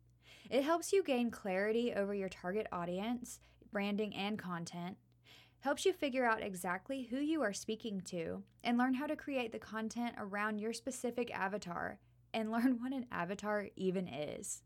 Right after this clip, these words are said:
Helps you reach more people by nailing down who you are speaking to in order to better reach those who are specifically in need of the things that you have to offer and to do so more effectively.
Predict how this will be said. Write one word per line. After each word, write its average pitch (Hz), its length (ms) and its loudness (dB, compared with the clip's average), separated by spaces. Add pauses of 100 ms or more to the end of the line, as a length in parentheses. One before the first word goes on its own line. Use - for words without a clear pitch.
(680)
Helps 302 300 2
you 339 140 6
reach 240 320 0
more 247 200 2
people 196 340 0
by 180 180 2
nailing 190 400 0
down 196 260 0
who 185 160 0
you 247 180 2
are 285 120 0
speaking 185 440 -4
to 180 280 -2
in 196 160 -4
order 226 280 2
to 262 200 -4
better 220 440 0
reach 214 360 -4
those 196 340 2
who 254 260 0
are 240 160 2
specifically 311 800 0
in 233 180 2
need 262 280 2
of 226 160 -4
the 233 80 -4
things 240 300 0
that 254 100 -4
you 247 160 -2
have 233 220 -2
to - 120 -6
offer 214 300 0
and 208 180 -4
to 233 80 -6
do 247 220 -4
so 202 200 -2
more 220 280 -2
effectively. 175 840 -10